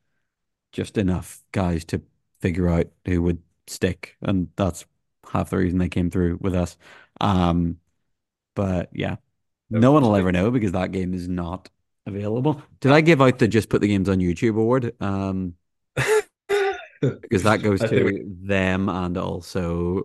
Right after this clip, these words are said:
Speaker 1: uh,
Speaker 2: Same goals.
Speaker 1: the, also the Austrian group.
Speaker 2: Um, we're gonna,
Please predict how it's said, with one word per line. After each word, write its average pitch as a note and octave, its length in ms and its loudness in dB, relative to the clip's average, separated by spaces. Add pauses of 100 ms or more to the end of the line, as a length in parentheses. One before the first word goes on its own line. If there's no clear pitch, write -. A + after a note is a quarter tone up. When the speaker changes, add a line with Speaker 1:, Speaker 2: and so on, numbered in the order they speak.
Speaker 1:
uh, E2+ 440 -6 (600)
Speaker 2:
Same F2+ 180 -10
goals. F#2+ 260 0
Speaker 1:
the, F2+ 320 -8
also G2 460 0
the F2+ 180 0
Austrian E2+ 520 -4
group. F2 280 -4 (1000)
Speaker 2:
Um, A2 460 -2 (320)
we're C3 160 4
gonna, B2+ 320 0